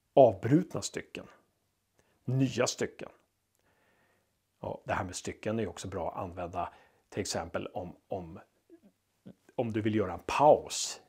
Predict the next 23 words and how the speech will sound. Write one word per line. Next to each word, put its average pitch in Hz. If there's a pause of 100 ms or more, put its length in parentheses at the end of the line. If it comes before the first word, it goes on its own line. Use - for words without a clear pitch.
(100)
i 107
det 101
skeendet 110
som, - (400)
som 87
sker. - (420)
Då 113
är 107
det 110
ju 113
bra 85
att - (340)
kanske - (100)
göra -
ett 90
nytt -
stycke -
eller -
använda 101
lite 101
blankrader 107
och 95
sådär. -